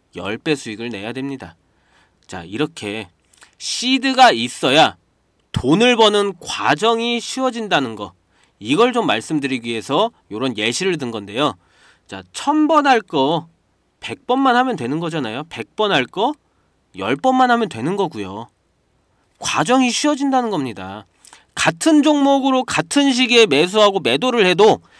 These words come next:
이 시드에 따라서 벌어가는 수익금이 달라지는 거죠. 그렇기에 우리도 이 십억을 여유롭게 투자할 수 있게끔 시드를 만들어야 된다라는 겁니다. 그럼 그 뒤부터는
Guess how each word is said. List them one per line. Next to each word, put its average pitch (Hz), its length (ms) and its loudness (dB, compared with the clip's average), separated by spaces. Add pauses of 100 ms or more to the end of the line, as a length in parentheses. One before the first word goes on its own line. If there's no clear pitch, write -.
(240)
이 131 120 -4
시드에 269 640 0
따라서 127 500 0 (640)
벌어가는 110 380 -6
수익금이 165 600 -6
달라지는 143 520 -6
거죠. 101 320 -14 (640)
그렇기에 117 800 -6 (560)
우리도 196 460 4
이 190 200 0
십억을 220 800 4 (260)
여유롭게 208 640 4
투자할 240 400 4
수 233 120 -4
있게끔 160 460 -2
시드를 240 440 0
만들어야 214 560 4
된다라는 165 440 2
겁니다. 131 400 -2 (320)
그럼 143 160 0
그 196 160 -2
뒤부터는 185 600 2